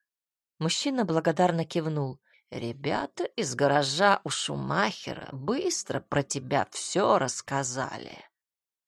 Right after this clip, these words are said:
Затем он замер и снова уставился на здоровяка с яйцевидным подбородком. "Что за Шумахер вообще?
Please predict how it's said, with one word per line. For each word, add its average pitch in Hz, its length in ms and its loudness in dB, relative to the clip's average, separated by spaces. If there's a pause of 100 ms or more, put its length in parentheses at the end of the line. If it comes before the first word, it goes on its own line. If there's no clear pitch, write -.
(280)
Затем 233 460 4
он 208 100 6
замер 233 580 2
и 190 60 0
снова 226 460 0
уставился 196 720 -4
на 185 100 0
здоровяка 175 640 2
с - 120 -6
яйцевидным 165 580 -2
подбородком. 151 800 -4 (460)
"Что - 560 0
за 330 160 4
Шумахер 349 720 2
вообще? 139 680 -4